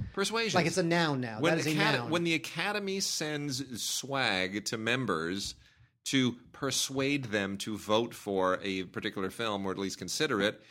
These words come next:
Speaker 1: it, those are called persuasions.
Speaker 2: No one's ever said that.
Speaker 1: You're kidding.
Speaker 2: I swear to God, no one's ever said that. I've
Speaker 1: Okay.
Speaker 2: never heard that in history of my life.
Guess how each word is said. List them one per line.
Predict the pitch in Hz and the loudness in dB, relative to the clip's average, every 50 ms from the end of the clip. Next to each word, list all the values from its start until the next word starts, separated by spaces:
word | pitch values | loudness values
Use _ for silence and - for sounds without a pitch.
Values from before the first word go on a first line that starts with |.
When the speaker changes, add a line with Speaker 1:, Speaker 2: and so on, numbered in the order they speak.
| - - - | -18 -10 -8
Speaker 1:
it, | 143 139 - - | -8 -8 -8 -4
those | - 131 123 123 | -2 -2 -2 -2
are | 127 | -4
called | 123 113 110 101 - | -4 -6 -8 -8 -6
persuasions. | - 117 - - 143 143 139 135 175 165 | -8 -6 -6 -4 -6 -4 -2 0 4 4
Speaker 2:
No | 165 | 6
one's | 165 147 139 | 6 6 4
ever | 139 127 | 2 2
said | 120 - 139 117 110 | 0 -2 -4 -6 -8
that. | 104 95 - _ _ _ _ _ _ - | -10 -12 -14 _ _ _ _ _ _ -6
Speaker 1:
You're | 123 131 123 | -2 -2 -2
kidding. | - - - - 139 107 90 80 - 139 | -2 -4 -6 -4 -4 -4 -4 -6 -8 -8
Speaker 2:
I | 139 | -8
swear | - - 170 | -4 0 0
to | 175 185 | 0 2
God, | 226 214 170 | 0 0 0
no | 165 | 0
one's | 160 139 | 0 2
ever | 139 123 113 | 0 -2 -2
said | 113 123 113 104 | -4 -8 -10 -10
that. | 95 - - - | -12 -14 -6 -2
I've | 165 175 | 0 2
Speaker 1:
Okay. | 151 | 4
Speaker 2:
never | 156 185 190 202 165 | 6 6 8 8 8
heard | 151 170 170 | 6 6 6
that | 170 160 | 4 2
in | 127 | 2
history | 147 151 - 165 | 0 -2 -2 -2
of | 139 | -2
my | 131 123 | -2 -2
life. | 117 110 107 | -4 -4 -8